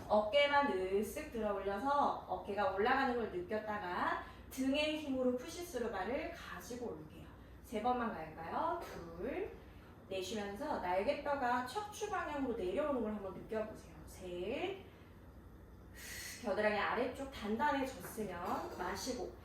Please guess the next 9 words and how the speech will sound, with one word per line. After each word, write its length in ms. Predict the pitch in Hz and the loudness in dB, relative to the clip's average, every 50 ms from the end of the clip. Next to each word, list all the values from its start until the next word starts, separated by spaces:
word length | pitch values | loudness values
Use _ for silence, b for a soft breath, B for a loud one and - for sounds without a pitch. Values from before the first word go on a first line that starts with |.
| B B B B B B | B B B B B B
내쉬면서 800 | 220 208 202 - 254 247 226 202 202 220 285 311 - 175 - - | 2 2 2 4 2 0 0 0 -2 -2 0 2 2 2 2 6
머리부터 520 | 190 196 208 233 233 - - - 233 208 - - | 6 6 6 6 2 0 -2 -2 -4 -4 -4 -4
밀어내듯 1040 | 202 214 240 262 285 311 320 302 262 214 - - 202 202 185 - - - - - - - | -4 -2 0 0 2 2 2 2 2 0 -2 0 2 2 2 2 -2 -8 -12 -12 -12 -8
등과 680 | - 226 208 208 214 208 208 233 254 285 330 339 339 254 | 0 2 2 4 4 2 2 2 4 4 6 4 4 4
내 160 | 214 185 175 | 2 0 0
옆구리를 880 | 180 180 180 180 180 - 233 233 233 220 214 240 277 311 349 370 392 381 | 2 2 2 0 0 2 2 2 2 2 0 0 0 0 0 -2 -2 -4
같이 340 | - - - - - - 185 | -6 -8 -10 -10 -8 -2 -2
연결시켜 800 | 185 180 180 196 214 254 269 262 254 - - 214 - - - 175 160 | 0 0 0 -2 0 0 2 2 2 0 -2 -6 -6 -4 -4 -4 -2
올라옵니다. 560 | 165 175 185 190 185 185 170 170 - 190 | -2 0 0 0 0 0 -2 -6 -10 -10